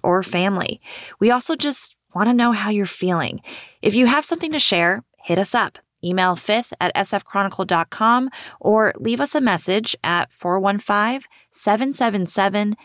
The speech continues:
six one five six. Again, that's fifth at S F chronicle dot com or four one five, seven seven seven, six one five six. You might even hear yourself on an upcoming episode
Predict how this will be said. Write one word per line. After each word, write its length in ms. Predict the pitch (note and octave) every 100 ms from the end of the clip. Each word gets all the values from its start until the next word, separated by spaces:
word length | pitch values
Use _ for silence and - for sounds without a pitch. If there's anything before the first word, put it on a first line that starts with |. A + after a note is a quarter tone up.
| _
six 440 | - - C#4 - -
one 400 | G#3+ G#3 G3+ A3 - _
five 320 | E3+ D#3+ D#3
six. 480 | - A#2+ - - - - -
Again, 420 | - F3+ F#3 F3+ -
that's 340 | F3 F3 - -
fifth 460 | - B3 C#4+ - -
at 160 | F3 -
S 200 | G3 -
F 140 | G#3 -
chronicle 420 | - G3 G#3+ F#3+
dot 240 | F3+ E3+
com 440 | - F#3+ F#3 G#3+ B3 - -
or 400 | - F#3+ F#3 F3
four 240 | - - A#3
one 180 | C#4+ C#4+
five, 520 | G#3+ G3 F3+ F#3 - _
seven 400 | - D3+ D#3+ E3
seven 320 | E3 E3 D#3+
seven, 480 | - F#3+ G#3 A3 A3+ - _
six 500 | - - G#3+ - -
one 380 | - E3+ E3+ F3 - -
five 320 | D#3+ D#3 D#3
six. 500 | - - C3 - - - - -
You 100 | E3
might 260 | D#3+ F3+
even 260 | - G#3 G#3+
hear 300 | G3 G3+ G#3
yourself 580 | G#3+ - D#3 F3 - - E3+
on 260 | E3 E3
an 140 | F3 E3+
upcoming 420 | F#3 - A3 A3
episode 560 | - F3 - E3+ F#3